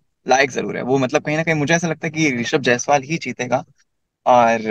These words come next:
बाकी देखते हैं, गेम, rudies game ऐसा है जहाँ पर इतने सारे twist and turns आते हैं, तो बहुत टफ होगा ऐसे किसी भी एक contestant को किस, का नाम लेना, क्योंकि नहीं पता किसके लिए कौन सा टर्न भारी पड़ जाए। तो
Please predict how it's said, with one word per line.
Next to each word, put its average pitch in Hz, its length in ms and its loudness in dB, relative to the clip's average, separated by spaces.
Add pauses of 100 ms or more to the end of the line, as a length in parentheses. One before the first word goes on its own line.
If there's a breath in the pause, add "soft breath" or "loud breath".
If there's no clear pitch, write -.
(320)
बाकी 123 340 2
देखते 135 280 4
हैं, 180 100 6
गेम, 147 380 4
rudies 139 300 4
game 165 220 2
ऐसा 151 180 2
है 170 80 4
जहाँ 147 200 4
पर 156 160 2
इतने 160 260 -2
सारे 156 220 4
twist 135 220 -4
and 156 140 0
turns 147 260 2
आते 135 240 2
हैं, 165 100 -6 (340 loud breath)
तो 147 100 4
बहुत 143 240 4 (120)
टफ 165 220 2
होगा 156 280 4 (220)
ऐसे 147 160 -2
किसी 143 260 -4
भी 156 100 0
एक 139 200 0
contestant 139 520 0
को 135 200 4
किस, 127 220 -10
का - 360 -2
नाम 127 280 4
लेना, 123 240 0
क्योंकि 143 220 -6
नहीं 143 160 2
पता 151 220 2
किसके 143 280 -4
लिए 147 100 0
कौन 127 200 4
सा 139 100 0
टर्न 127 240 4
भारी 113 240 -4
पड़ 123 140 -6
जाए। - 260 -10 (540)
तो 175 380 4